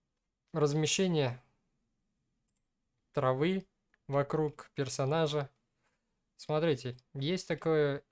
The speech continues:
instance setting, э, в настройках наших трав,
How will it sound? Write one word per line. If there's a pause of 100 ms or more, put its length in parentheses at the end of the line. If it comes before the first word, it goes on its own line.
instance
setting, (160)
э,
в
настройках (1000)
наших
трав,